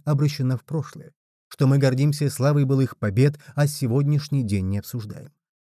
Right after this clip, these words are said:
Это не так. Во-первых, чтобы понять сегодняшний день, надо его прожить. Во-вторых, понимание исторических закономерностей не только желательно, но и необходимо. Если в девятнадцатом веке Россия пережила два масштабных вторжения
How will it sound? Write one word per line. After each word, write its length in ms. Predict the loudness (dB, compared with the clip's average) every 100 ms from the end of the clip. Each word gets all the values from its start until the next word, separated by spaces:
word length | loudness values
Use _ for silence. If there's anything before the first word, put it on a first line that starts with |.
| _ -4
Это 200 | -2 -2
не 120 | -4
так. 180 | -8 -20 _ _ _ _ _
Во-первых, 500 | 0 2 4 2 2
чтобы 240 | 2 2 4
понять 320 | 4 2 2
сегодняшний 680 | 0 0 2 2 2 0 2
день, 420 | 2 2 0 -4 _
надо 300 | 2 4 4
его 340 | 0 0 -2 -2
прожить. 540 | -4 -8 -10 -18 -20 _ _
Во-вторых, 640 | 4 4 4 -2 -2 -4
понимание 560 | -4 -2 2 2 4 2
исторических 640 | 2 -2 0 -4 -2 -2
закономерностей 920 | 0 0 2 2 2 4 2 2 2
не 180 | 2 2
только 360 | 0 -2 0 -2
желательно, 560 | 0 0 0 0 2
но 160 | 2 2
и 80 | 2
необходимо. 840 | 0 -2 -6 -8 -6 -6 -8 -16 _ _ _ _ -8
Если 440 | 0 0 0 0
в 60 | 2
девятнадцатом 720 | 4 2 0 -2 -2 0 0
веке 360 | 2 2 2 0
Россия 460 | 0 0 2 2
пережила 480 | 2 2 4 4 2
два 240 | 2 2 2
масштабных 640 | 0 0 -2 2 0 0
вторжения 760 | -2 -4 0 2 4 4 2